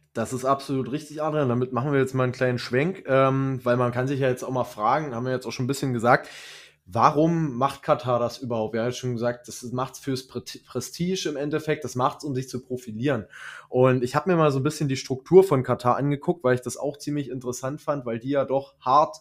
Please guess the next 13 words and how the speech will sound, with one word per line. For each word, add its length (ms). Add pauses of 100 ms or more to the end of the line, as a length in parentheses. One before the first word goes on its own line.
(100)
von 300
denen 380
der... 560
Ähm, 380 (340)
ich 60
sag 120
jetzt 140
mal, 80
von 160
der 120
westlichen 480
Welt 280
abweicht. 500